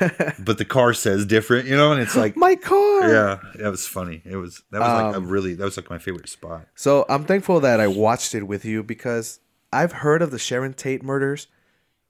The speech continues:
Speaker 1: but I never learned about 'em to detail.
Speaker 2: Yeah.
Speaker 1: And the way you explain the ending, the alternate ending, it goes down to the alternative world where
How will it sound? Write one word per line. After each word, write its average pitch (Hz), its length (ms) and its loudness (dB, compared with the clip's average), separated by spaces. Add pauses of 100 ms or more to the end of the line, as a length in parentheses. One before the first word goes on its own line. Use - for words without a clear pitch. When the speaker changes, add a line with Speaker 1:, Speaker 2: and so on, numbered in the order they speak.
Speaker 1:
but 127 100 2
I 127 100 4
never 127 540 0 (420)
learned 127 340 2
about 104 300 -2
'em 101 220 -8 (220)
to 117 120 -8
detail. 110 580 -4 (100)
Speaker 2:
Yeah. 82 260 -10 (200)
Speaker 1:
And 107 380 -2 (280)
the 117 120 -2
way 117 120 0
you 120 120 -2
explain 113 440 -8 (680)
the 110 220 -4
ending, 120 420 -4
the 110 80 -4
alternate 110 380 -4
ending, 117 420 -8 (280)
it 117 120 -4
goes 123 200 2
down 120 260 0
to 110 380 -8 (400)
the 123 80 -2
alternative 117 640 -2
world 117 260 0
where 98 380 -2